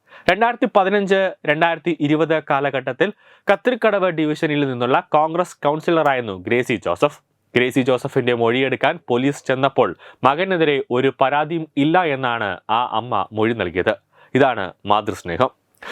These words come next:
എങ്കിലും പ്രതിയെ പോലീസ് അന്വേഷിക്കുന്നുണ്ട്. കാരണം പ്രതി ഏതെങ്കിലും തരത്തിൽ ലഹരി ഉപയോഗം നടത്തിയിട്ടുണ്ട് എന്നൊക്കെ വാർത്തകൾ പുറത്തു വരുന്നുണ്ട്. അപ്പോൾ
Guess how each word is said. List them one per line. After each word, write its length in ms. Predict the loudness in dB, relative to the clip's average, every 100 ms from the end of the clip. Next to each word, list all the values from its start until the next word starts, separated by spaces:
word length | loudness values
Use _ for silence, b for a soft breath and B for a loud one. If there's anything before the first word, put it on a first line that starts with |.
| B 2
എങ്കിലും 220 | 2 2 2
പ്രതിയെ 300 | 2 2 2 2
പോലീസ് 400 | 2 4 2 2 0 -2
അന്വേഷിക്കുന്നുണ്ട്. 680 | -2 -2 -4 -2 -2 -2 -2 0
കാരണം 220 | 0 -2 -4
പ്രതി 180 | -2 -2
ഏതെങ്കിലും 260 | 0 -2 -2
തരത്തിൽ 260 | -2 -2 -4 B B 0
ലഹരി 240 | 2 2 2
ഉപയോഗം 300 | 4 2 2
നടത്തിയിട്ടുണ്ട് 500 | -4 -2 -2 0 0 0
എന്നൊക്കെ 260 | 0 -2 0
വാർത്തകൾ 420 | 2 0 0 -2 -2 -2
പുറത്തു 240 | -2 0
വരുന്നുണ്ട്. 340 | -2 -4 -12 -14 _ B B
അപ്പോൾ 160 | 2